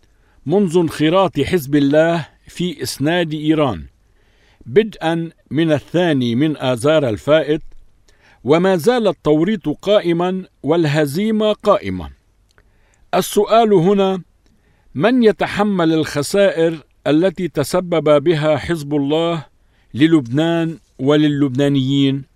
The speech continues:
اللبنانيون قاطبة أصبحوا من حيث يدرون أو لا يدرون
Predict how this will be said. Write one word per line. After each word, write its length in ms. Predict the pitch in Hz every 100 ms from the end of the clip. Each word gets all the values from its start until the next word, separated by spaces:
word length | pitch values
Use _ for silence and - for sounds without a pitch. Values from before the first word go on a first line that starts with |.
| _ _ _ _ _ _ _ _ _ _ 156
اللبنانيون 760 | 180 185 175 185 180 226 247
قاطبة 960 | 220 - 175 - 214 180 - 170 165 170 _ _
أصبحوا 560 | 202 - 165 147 - 160
من 180 | 147 139
حيث 420 | - 185 185 -
يدرون 580 | 139 135 120 135 175 143
أو 300 | 107 139 131
لا 200 | 131 170
يدرون 680 | 220 185 139 147 139 139